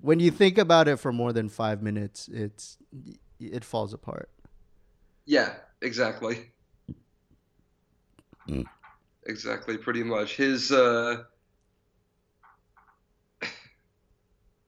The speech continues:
Speaker 2: I don't know, his, uh, I guess his whole plan doesn't really hold all that water. He doesn't really do much to separate himself from other,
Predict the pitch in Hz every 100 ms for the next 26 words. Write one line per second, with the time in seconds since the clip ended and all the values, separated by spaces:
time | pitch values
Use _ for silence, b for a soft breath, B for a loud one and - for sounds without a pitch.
0 | _ _ _ _ - - - - _ -
1 | B B B B _ _ _ _ _ _
2 | _ _ _ _ _ _ _ _ _ _
3 | 123 120 113 110 139 135 123 135 127 123
4 | 120 113 110 - - _ _ 113 120 123
5 | 117 127 123 - 123 120 120 120 123 120
6 | 113 123 113 107 107 117 110 113 117 110
7 | 107 113 - b b b b 151 156 147
8 | 143 135 120 127 127 127 - 110 135 -
9 | 127 120 120 - 135 113 127 120 123 120
10 | 113 110 107 110